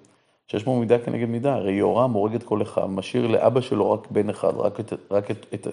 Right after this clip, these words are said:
אותו בעצם. ולכן, אה, גם, אה, כעונש לזה, כל הבנים שלו נהרגים, ונשאר לו רק בן אחד. ואחרי כל זאת, נגפו אדוני במאיו לחולי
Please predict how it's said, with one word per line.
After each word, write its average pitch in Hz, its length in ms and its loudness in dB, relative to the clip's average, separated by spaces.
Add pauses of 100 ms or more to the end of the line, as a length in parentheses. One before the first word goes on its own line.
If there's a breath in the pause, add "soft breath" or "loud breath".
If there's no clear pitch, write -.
(100)
אותו 101 280 -4
בעצם. - 360 -4 (1120 soft breath)
ולכן, 104 680 2
אה, 123 480 2
גם, 113 340 2
אה, 110 380 -2 (340)
כעונש 147 320 0
לזה, 107 220 -6
כל 110 180 6
הבנים 117 280 2
שלו 101 420 -4
נהרגים, 98 540 -4
ונשאר 107 280 0
לו 135 160 0
רק 120 100 -2
בן 123 200 -2
אחד. 123 220 -6 (1300)
ואחרי 101 340 4
כל 110 160 0
זאת, 95 260 -4 (120)
נגפו 98 400 2
אדוני 104 380 0
במאיו 104 480 0
לחולי 120 360 -2